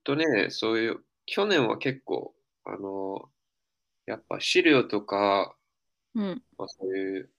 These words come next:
Speaker 1: あの、なんかそういうノートとか結構バラバラにデスクになんかそういう汚くなっ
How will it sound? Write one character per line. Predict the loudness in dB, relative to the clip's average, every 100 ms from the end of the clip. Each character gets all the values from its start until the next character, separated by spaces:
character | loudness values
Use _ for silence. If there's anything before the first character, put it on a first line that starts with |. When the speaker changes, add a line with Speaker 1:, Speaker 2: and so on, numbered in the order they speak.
| -16
Speaker 1:
あ | -12
の、 | -10 -10 -10 -14 _ _ _ _ _ _ _ _ _ _
な | -14 -14
ん |
か | -14 -14
そ | -8
う | 0
い |
う |
ノ | 6 6
ー | 6
ト | 0
と | -4
か | -8 -12 -8
結 | -8 -8
構 | -6 -8 -8 _ _ -20 _ _ _ _ _
バ | 0
ラ | 4
バ | 6
ラ | 6
に | 4 2 0 -2 _ _ _ _ _ _ _ _ _ _ _ -6
デ | 0 0
ス | -2
ク | -4 -6
に | -6
な | -10
ん | -10
か | -12
そ | -6 -2
う |
い | 0 0 -2
う | -2
汚 | 2 4 4
く |
な | 0
っ | -4